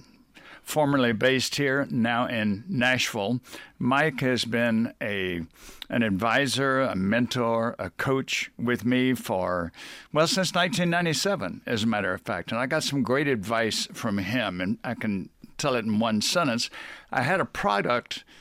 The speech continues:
online that I was thinking of selling. And he said, "No, Bill, give that away as a sample."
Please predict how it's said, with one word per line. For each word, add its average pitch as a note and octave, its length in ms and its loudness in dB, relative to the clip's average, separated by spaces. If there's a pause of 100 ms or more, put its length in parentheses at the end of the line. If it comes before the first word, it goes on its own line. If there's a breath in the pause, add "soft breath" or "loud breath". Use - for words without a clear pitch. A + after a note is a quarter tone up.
(120)
online B2+ 680 2
that A#2 140 2
I A#2 60 0
was G#2+ 200 0
thinking B2+ 360 0
of G2+ 120 -2
selling. - 640 -2 (460 soft breath)
And B2 160 0
he C3 120 2
said, B2 400 0
"No, D3 260 2
Bill, G#2 400 0 (260)
give C#3 220 4
that B2 160 2
away A2+ 280 2
as G2 140 0
a G2 60 -2
sample." A#2 600 -2